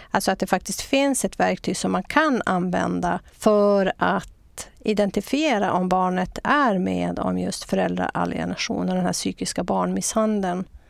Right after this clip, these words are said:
Och det vi kan konstatera är ju att det är en väldigt lång process. Hela barndomen blir ju förstörd av det här, ofta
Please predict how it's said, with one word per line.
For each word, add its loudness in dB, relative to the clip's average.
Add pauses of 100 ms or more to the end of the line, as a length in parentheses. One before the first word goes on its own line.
(440)
Och 0
det 4
vi 2
kan 0
konstatera 2
är 4
ju 4
att -2
det 2
är 2
en 0
väldigt 0
lång 4
process. 0 (440)
Hela 4
barndomen 2 (320)
blir 0
ju 0
förstörd -2
av 2
det -2
här, 0
ofta -4